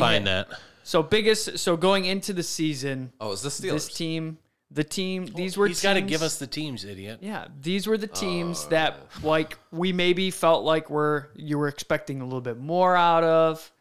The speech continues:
Speaker 1: So they deflated,
Speaker 2: They
Speaker 1: as you would
Speaker 2: deflated.
Speaker 1: say.
Speaker 2: They, like, these games, they did not perform very well.
Speaker 1: Patriots, number one.
Speaker 2: So not all of the teams that had disappointing games will be on here.
Speaker 1: Okay.
Speaker 2: Okay?
Speaker 3: Okay, okay.
Speaker 2: So first team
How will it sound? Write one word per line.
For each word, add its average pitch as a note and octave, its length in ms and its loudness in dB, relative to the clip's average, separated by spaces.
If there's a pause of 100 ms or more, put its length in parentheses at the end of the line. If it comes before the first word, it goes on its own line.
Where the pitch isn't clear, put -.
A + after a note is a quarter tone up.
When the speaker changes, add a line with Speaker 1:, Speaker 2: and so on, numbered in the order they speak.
Speaker 1:
So - 200 -2
they C3 160 2
deflated, F#2+ 680 -4
Speaker 2:
They D3+ 140 -2
Speaker 1:
as D#3 100 -2
you D#3+ 80 0
would - 40 -8
Speaker 2:
deflated. B2+ 320 -2 (100)
Speaker 1:
say. D3+ 160 2
Speaker 2:
They, - 40 -8
like, D3 220 -2
these E3+ 240 -2
games, D#3+ 380 -2
they D3+ 120 2
did C#3+ 160 -4
not C#3 240 -2
perform A2 380 -6
very B2+ 220 -8
well. - 160 -12
Speaker 1:
Patriots, - 420 -12
number A#2 220 -20
one. - 80 -20 (240)
Speaker 2:
So - 180 -2
not E3+ 380 2
all G3+ 340 8
of A#3 120 2
the B3 60 -4
teams F3 880 -2 (220)
that D#3+ 220 4
had D#3+ 360 -2 (140)
disappointing D#3+ 640 -4
games B2+ 560 -10
will B2 120 -8
be B2 140 -6
on G2+ 180 -6
here. - 260 -20 (240)
Speaker 1:
Okay. B2+ 180 -4
Speaker 2:
Okay? - 180 -4 (200)
Speaker 3:
Okay, G2+ 120 -16
okay. D#2+ 160 -16 (460)
Speaker 2:
So B2 240 0
first F#3 320 -2
team A#2 240 -10